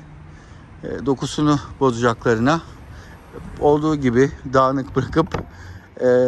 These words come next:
hiç olmazsa, e, şehrin, e, dokusunu bozmuyorlar. Bu, e, kanun koyucuların verdiği bir karardır. E, ekonomi yönetiminin,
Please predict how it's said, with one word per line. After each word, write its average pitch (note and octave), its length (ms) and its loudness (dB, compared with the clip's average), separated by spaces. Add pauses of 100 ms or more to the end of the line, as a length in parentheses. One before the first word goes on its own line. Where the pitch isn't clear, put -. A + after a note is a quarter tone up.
(160)
hiç D3 140 -4
olmazsa, B2+ 640 2
e, B2+ 60 0 (920)
şehrin, D3 640 -2
e, A#2+ 360 0
dokusunu C3 460 0
bozmuyorlar. A2 600 2 (600)
Bu, G3 280 6
e, E3+ 100 -2 (580)
kanun G3 300 2
koyucuların D3+ 640 2
verdiği D#3 420 0
bir D#3 100 -2
karardır. C#3 720 -2 (580)
E, C3 300 2 (120)
ekonomi C#3+ 400 0
yönetiminin, C3+ 720 0